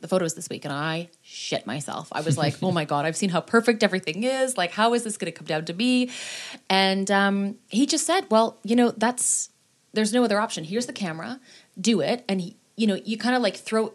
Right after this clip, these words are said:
Speaker 1: you throw someone into, into water, it's sink or swim, right?
Speaker 2: Mm-hmm.
Speaker 1: And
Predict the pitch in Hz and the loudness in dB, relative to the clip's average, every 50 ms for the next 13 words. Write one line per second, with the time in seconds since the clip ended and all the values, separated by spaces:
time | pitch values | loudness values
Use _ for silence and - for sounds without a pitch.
0 | - - 226 220 - 294 311 294 - 254 233 220 208 196 196 202 190 - - 175 | -8 -10 -10 -6 -4 -4 -4 -2 -2 0 0 0 0 0 0 0 -2 -2 -2 -2
1 | 160 - 175 170 160 170 156 151 160 160 156 151 156 - - - 220 220 214 202 | -4 -4 -4 -6 -6 -8 -6 -4 -4 -4 -4 -4 -6 -6 -4 -4 -4 -2 -2 -4
2 | 165 - - 165 151 - - - - - - 202 - - 110 110 - - - - | -6 -6 -6 -8 -8 -8 -8 -8 -8 -6 -4 -2 -2 -2 -4 -6 -8 -10 -14 -16
3 | - - _ 220 220 220 220 | -18 -4 _ 4 4 6 4